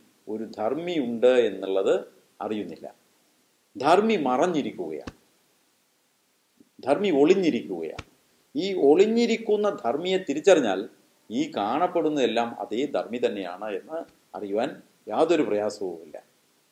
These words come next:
ഈ കാണപ്പെടുന്നതെല്ലാം ഈ, ഈ നമുക്ക് ബോധ്യമാവാത്ത ധർമ്മിയാണെന്ന് അറിയണമെങ്കിൽ നമുക്ക് ബോധ്യമാകാത്ത ധർമ്മിയെ നമുക്ക്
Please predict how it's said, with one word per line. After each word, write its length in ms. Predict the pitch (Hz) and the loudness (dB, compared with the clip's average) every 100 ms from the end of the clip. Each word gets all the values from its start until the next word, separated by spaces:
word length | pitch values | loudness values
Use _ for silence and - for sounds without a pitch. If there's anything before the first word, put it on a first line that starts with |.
| _ _ _ _ _ _ _ | _ _ _ _ _ _ _
ഈ 100 | 123 139 | -4 0
കാണപ്പെടുന്നതെല്ലാം 1080 | 120 151 208 208 202 190 170 143 147 139 147 - - _ _ 110 | 0 2 2 6 4 6 6 6 6 6 2 -6 -20 _ _ -12
ഈ, 140 | 113 117 92 98 | -6 -6 -6 -8
ഈ 120 | 110 104 98 | -8 -6 -8
നമുക്ക് 340 | 98 117 156 180 | -8 -6 0 2
ബോധ്യമാവാത്ത 840 | 131 131 151 139 120 113 113 110 101 | 2 2 0 -2 -2 0 -2 -4 -4
ധർമ്മിയാണെന്ന് 840 | 95 101 135 120 104 101 107 127 185 - _ _ - | -6 -4 -6 -6 -6 -6 -6 -4 -4 -6 _ _ -12
അറിയണമെങ്കിൽ 680 | 101 131 175 131 92 82 85 - _ _ | -4 -2 0 -2 -4 -10 -14 -18 _ _
നമുക്ക് 200 | 101 117 | -12 -10
ബോധ്യമാകാത്ത 720 | 95 95 107 127 104 92 92 90 | -4 -4 -4 -6 -6 -8 -8 -10
ധർമ്മിയെ 480 | 82 82 98 104 | -12 -12 -12 -10
നമുക്ക് 360 | 107 90 - 127 | -10 -12 -4 -2